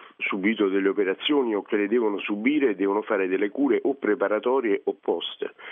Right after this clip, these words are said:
no? Diciamo, queste persone sono in, alla ricerca affannosa di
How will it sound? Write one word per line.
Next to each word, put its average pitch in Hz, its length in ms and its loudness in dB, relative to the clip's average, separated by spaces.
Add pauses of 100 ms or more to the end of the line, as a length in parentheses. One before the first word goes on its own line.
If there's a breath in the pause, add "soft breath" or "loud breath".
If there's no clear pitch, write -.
(220 loud breath)
no? 117 200 0 (540 loud breath)
Diciamo, - 340 -4
queste 151 340 0
persone 170 520 0 (320)
sono 160 380 2 (400)
in, 127 220 4
alla 117 160 2
ricerca 127 500 0
affannosa 127 760 0
di 107 460 2